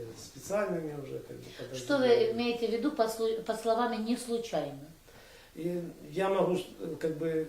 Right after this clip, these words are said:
Speaker 2: Ваше
Speaker 1: а, а,
Speaker 2: мнение,
Speaker 1: да,
Speaker 2: да, свое
Speaker 1: мое
Speaker 2: мнение,
Speaker 1: мнение, да.
Speaker 2: свое мнение.
Speaker 1: Э, я думаю, что, э, все-таки, м, и-, изначально была договоренность,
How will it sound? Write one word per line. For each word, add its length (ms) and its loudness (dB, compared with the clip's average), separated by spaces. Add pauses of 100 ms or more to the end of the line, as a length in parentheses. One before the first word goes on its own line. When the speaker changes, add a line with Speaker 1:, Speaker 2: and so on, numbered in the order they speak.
Speaker 2:
Ваше 280 8
Speaker 1:
а, 80 4
а, 60 6
Speaker 2:
мнение, 280 2
Speaker 1:
да, 180 8
Speaker 2:
да, 40 2
свое 240 8
Speaker 1:
мое 140 12
Speaker 2:
мнение, 300 8
Speaker 1:
мнение, 260 0
да. 160 4
Speaker 2:
свое 320 6
мнение. 280 -6
Speaker 1:
Э, 200 2
я 220 2
думаю, 360 4
что, 600 4 (420)
э, 200 2
все-таки, 680 2 (480)
м, 200 -10 (500)
и-, 120 -12 (320)
изначально 680 4
была 300 0
договоренность, 840 0